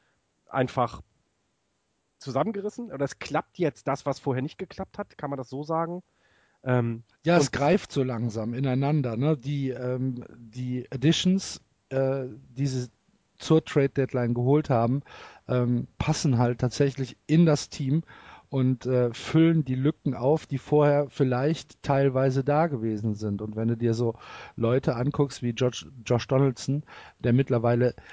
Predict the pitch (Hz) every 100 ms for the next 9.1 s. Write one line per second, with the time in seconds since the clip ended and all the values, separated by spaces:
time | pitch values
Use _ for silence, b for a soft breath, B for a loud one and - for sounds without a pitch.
0 | B - 104 139 165 151 - 131 - 147
1 | 131 113 131 151 135 135 120 123 127 -
2 | - 143 - 135 - 127 160 - 127 147
3 | - 107 120 - 131 120 117 B B B
4 | B B 110 - 147 151 147 127 127 123
5 | 117 117 113 127 123 - 131 143 160 147
6 | 120 - 135 147 151 147 135 139 123 -
7 | - 139 147 123 135 147 147 - 123 123
8 | 120 127 135 135 135 123 135 - 131 131
9 | 127